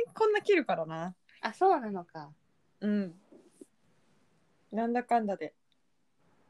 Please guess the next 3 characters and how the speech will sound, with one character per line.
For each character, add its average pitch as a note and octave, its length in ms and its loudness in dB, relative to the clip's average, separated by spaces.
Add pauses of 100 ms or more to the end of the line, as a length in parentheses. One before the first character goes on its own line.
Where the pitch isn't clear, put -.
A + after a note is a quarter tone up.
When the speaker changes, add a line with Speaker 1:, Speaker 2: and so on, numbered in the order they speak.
(3750)
Speaker 2:
い G3 60 -8
い F3+ 60 -12
ね。 E3 100 -16